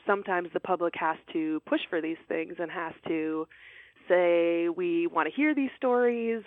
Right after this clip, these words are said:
or, you know, have to hold the government or different, um, public institutions accountable and show that there's a real interest in these things and that it's important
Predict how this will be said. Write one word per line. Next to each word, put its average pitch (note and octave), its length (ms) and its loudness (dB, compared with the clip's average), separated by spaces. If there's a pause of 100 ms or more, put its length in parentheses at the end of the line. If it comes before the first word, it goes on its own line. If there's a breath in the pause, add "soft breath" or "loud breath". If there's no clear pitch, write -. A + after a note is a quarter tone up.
or, E3 480 -2
you G3 100 -6
know, E3 100 -2
have E3+ 200 -4
to E3+ 80 -6
hold E3 460 -2 (560 loud breath)
the E3+ 80 -6
government E3 540 0
or E3 220 0
different, E3 480 -6 (180)
um, F3 180 -4
public F#3 360 -4
institutions - 840 -8
accountable - 720 -2
and - 300 -8 (100)
show F3 140 2
that E3+ 160 0
there's D#3 220 -4
a D#3+ 40 -8
real D#3+ 160 -2
interest F3+ 440 -6
in E3+ 100 -8
these D#3+ 240 -8
things D#3+ 400 -8
and E3 140 -10
that D#3 100 -8
it's D3+ 160 -10
important E3 560 -8